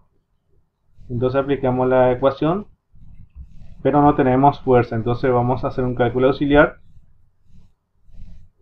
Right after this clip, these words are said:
El muelle está en forma vertical, significa que tiene una masa y un peso. Y cuando llega a un punto de equilibrio significa que la fuerza va a ser igual al peso.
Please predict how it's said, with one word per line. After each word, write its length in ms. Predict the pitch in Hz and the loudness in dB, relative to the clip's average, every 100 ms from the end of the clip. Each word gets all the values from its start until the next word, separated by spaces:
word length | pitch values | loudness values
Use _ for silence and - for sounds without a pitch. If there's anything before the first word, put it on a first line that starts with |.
| - - - - _ - - - - | -20 -20 -20 -20 _ -20 -18 -14 -4
El 140 | 123 | -2
muelle 340 | 127 131 147 151 | 0 2 4 2
está 200 | 147 147 | 4 2
en 80 | |
forma 300 | 139 139 143 | 4 4 6
vertical, 640 | 143 147 143 139 143 185 - - - | 4 2 0 4 4 4 -4 -20 -18
significa 460 | - 143 139 135 139 | -6 -4 -2 0 0
que 80 | 135 | 0
tiene 180 | 135 | 0
una 220 | 135 147 143 | 0 2 4
masa 480 | 139 147 170 180 | 4 4 4 4
y 100 | 151 | 4
un 180 | 151 151 | 0 0
peso. 440 | - 135 - - - _ _ _ _ _ | 2 2 0 -8 -12 _ _ _ _ _
Y 260 | 135 139 131 | -6 -6 0
cuando 320 | 143 143 143 | 2 4 4
llega 440 | 135 143 151 151 | 4 4 6 6
a 140 | 143 143 | 6 2
un 260 | 139 147 | -4 -6
punto 280 | 147 147 151 | -2 0 0
de 60 | 151 | 0
equilibrio 380 | 156 143 139 | 2 2 0
significa 640 | 156 156 156 143 135 147 147 | -2 -2 -2 -2 0 0 2
que 400 | 147 147 147 _ _ _ | 2 2 -2 _ _ _
la 240 | 120 135 - | 0 2 2
fuerza 600 | 151 170 - 139 - - _ _ 127 | 4 4 4 0 0 -6 _ _ 0
va 80 | |
a 40 | 143 | 0
ser 140 | 139 | 0
igual 300 | 139 127 127 | 0 2 4
al 140 | 131 - | 2 2
peso. 420 | 175 185 - | 2 2 -4